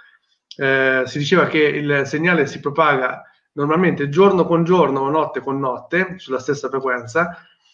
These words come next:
quindi da noi è giorno, in Giappone, eh, è notte, quindi sicuramente non vado su frequenze basse, quindi basse significa, eh, sotto i dieci megahertz, perché, <clears throat> perché, eh, vanno bene in Giappone, però magari qui da noi,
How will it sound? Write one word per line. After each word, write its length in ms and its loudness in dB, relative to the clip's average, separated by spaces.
quindi 200 6
da 120 6
noi 260 6
è 100 2
giorno, 440 6
in 60 2
Giappone, 500 0
eh, 420 -4
è 80 -2
notte, 800 -2
quindi 600 -2
sicuramente 800 4
non 160 4
vado 240 2
su 160 -4
frequenze 520 -4
basse, 420 -4
quindi 240 -8
basse 340 -4
significa, 880 -4
eh, 540 -2
sotto 880 4
i 80 2
dieci 260 -2
megahertz, 640 0
perché, 480 2
<clears throat> 880 0
perché, 460 4
eh, 60 -2
vanno 260 2
bene 280 2
in 80 -2
Giappone, 600 2
però 220 0
magari 340 0
qui 80 -6
da 100 0
noi, 400 -2